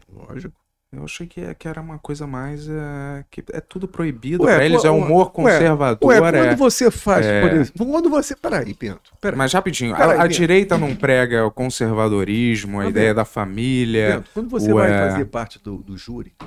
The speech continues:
Speaker 2: É.
Speaker 1: daquele programinha de humor,
Speaker 2: Eu
Speaker 1: aquele
Speaker 2: já,
Speaker 1: programinha de
Speaker 2: já
Speaker 1: humor,
Speaker 2: deixei esse
Speaker 1: há muito
Speaker 2: programa há
Speaker 1: tempo.
Speaker 2: muito tempo,
Speaker 1: Muito tempo, mas
Speaker 2: tá?
Speaker 1: eu me lembro de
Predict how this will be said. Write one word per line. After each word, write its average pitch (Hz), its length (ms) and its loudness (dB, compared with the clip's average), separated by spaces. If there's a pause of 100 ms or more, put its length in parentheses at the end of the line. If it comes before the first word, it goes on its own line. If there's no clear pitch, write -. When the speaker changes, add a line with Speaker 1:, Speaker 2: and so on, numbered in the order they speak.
(160)
Speaker 2:
É. 87 200 -14
Speaker 1:
daquele 98 280 -14
programinha 95 480 -14
de - 80 -20
humor, 98 400 -8 (400)
Speaker 2:
Eu - 60 -4
Speaker 1:
aquele 123 120 4
Speaker 2:
já, 113 60 -2
Speaker 1:
programinha 107 380 2
de 104 80 -4
Speaker 2:
já - 80 2
Speaker 1:
humor, 123 140 2
Speaker 2:
deixei 117 440 -2
esse 104 240 -4
Speaker 1:
há 113 100 -2
muito 113 200 0
Speaker 2:
programa 113 300 -2
há 104 40 -2
Speaker 1:
tempo. 101 80 -8
Speaker 2:
muito 120 460 -2
tempo, 104 340 2
Speaker 1:
Muito 117 120 -2
tempo, 110 140 -2
mas - 120 4
Speaker 2:
tá? 104 80 4
Speaker 1:
eu - 20 -2
me 202 120 0
lembro 127 360 -2
de - 100 -14